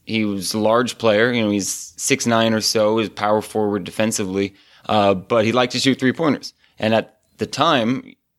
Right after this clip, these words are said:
that wasn't all that common. And now it's, if you can't shoot three-pointers as a power forward, you're not even gonna make the league anymore. But, you know, with the Warriors running a, a wild offense with Don Nelson and, um,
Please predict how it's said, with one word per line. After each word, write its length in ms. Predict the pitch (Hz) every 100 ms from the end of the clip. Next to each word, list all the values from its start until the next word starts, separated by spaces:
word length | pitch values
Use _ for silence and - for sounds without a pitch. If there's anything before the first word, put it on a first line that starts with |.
| _ 107
that 360 | 98 107 -
wasn't 400 | 113 117 107 113
all 140 | 107 107
that 160 | 95
common. 340 | - 165 90 - _ _ _ _
And 240 | 107 104 104
now 280 | 185 117
it's, 480 | 107 - - - - _ _ _ _ _ _ _ _ -
if 120 | 98
you 80 | 92
can't 220 | 123 104
shoot 340 | - 110 - -
three-pointers 520 | 117 - 117 107 98
as 100 | 95
a 60 |
power 260 | 90 110 110
forward, 380 | - 104 104 98
you're 80 | 107
not 160 | 101
even 180 | 101 95
gonna 140 | 107
make 180 | 104 101
the 80 | 98
league 320 | 117 170 135
anymore. 400 | 117 104 101 98 - - _
But, 520 | 101 123 113 95 - _
you 140 | 101
know, 100 | 110
with 160 | 107 107
the 80 | 110
Warriors 580 | 113 127 127 120 113 95
running 360 | 113 110 104
a, 260 | 101 98 -
a 100 | 104
wild 560 | 98 98 98 98 104 95
offense 540 | 101 98 - 107 101 -
with 160 | 92
Don 260 | 101 101 101
Nelson 540 | 101 92 - 107 101
and, 240 | 101 98 - _ _ _ _ _ _ -
um, 640 | - 101 101 101 95 95